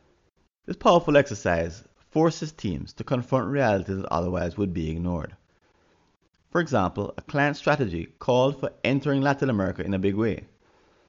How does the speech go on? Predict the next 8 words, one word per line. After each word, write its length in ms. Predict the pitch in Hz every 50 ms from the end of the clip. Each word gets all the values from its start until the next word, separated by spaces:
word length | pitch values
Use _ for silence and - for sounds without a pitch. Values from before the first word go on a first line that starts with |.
| _ _ _ _ _
The 80 | - 131
price? 500 | - - 117 117 135 180 202 - - - _ _ _ _ _ _ _ _ _ _ _ -
Moving 240 | 110 123 120 127 135
the 80 | 143
company's 400 | 143 - 156 131 110 127 120 123
headquarters 560 | 123 135 127 127 - 104 87 87 - 82 87 -
to 100 | - 80
Miami. 600 | 78 85 90 101 110 120 110 101 90 90 92